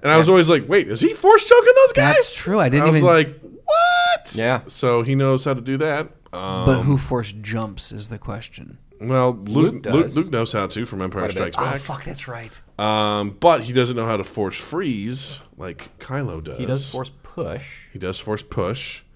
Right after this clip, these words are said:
Speaker 1: Um, he does force pull 'cause he can, you know, get
Speaker 2: Pull the
Speaker 1: his
Speaker 2: saber.
Speaker 1: pull the saber.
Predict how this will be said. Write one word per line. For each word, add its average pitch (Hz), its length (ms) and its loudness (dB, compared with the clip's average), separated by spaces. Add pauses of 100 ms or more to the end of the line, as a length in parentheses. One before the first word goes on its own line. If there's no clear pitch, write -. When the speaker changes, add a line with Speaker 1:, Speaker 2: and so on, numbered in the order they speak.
(520)
Speaker 1:
Um, 82 420 -8
he 95 80 -10
does 95 160 -6
force - 280 -8
pull 123 480 -2
'cause 107 200 -12
he 90 100 -14
can, 80 280 -12
you 95 80 -12
know, 76 180 -12
get 107 100 -8
Speaker 2:
Pull 110 60 -6
the 82 60 -8
Speaker 1:
his 78 60 -10
Speaker 2:
saber. 101 400 -6
Speaker 1:
pull 87 140 -12
the - 60 -18
saber. 110 460 -8